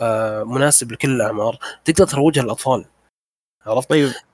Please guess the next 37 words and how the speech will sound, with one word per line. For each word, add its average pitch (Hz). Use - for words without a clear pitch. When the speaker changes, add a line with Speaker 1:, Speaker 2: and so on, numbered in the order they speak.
Speaker 1:
آه، 127
Speaker 2:
أنا -
Speaker 1:
زي 156
ما 180
Speaker 2:
بسألك -
Speaker 1:
سووا 180
Speaker 2:
سؤال. 160
Speaker 1:
مع 156
بلاك 160
بانثر، 160
زي 151
ما 160
سووا 165
Speaker 2:
أنا 147
Speaker 1:
مع 147
Speaker 2:
بس-، 151
Speaker 1:
بلاك -
بانثر. 175
Speaker 2:
أنا 147
بسألك 143
سؤال 110
يا 92
فارس. 92
Speaker 1:
هلا. 123
Speaker 2:
هل 170
مون 147
نايت 143
الآن 120
تشوف 120
أنه 104
شخصية 117
بلوك -
باستر؟ -
هل 120
ممكن 127
أنها 107
تنفع، 110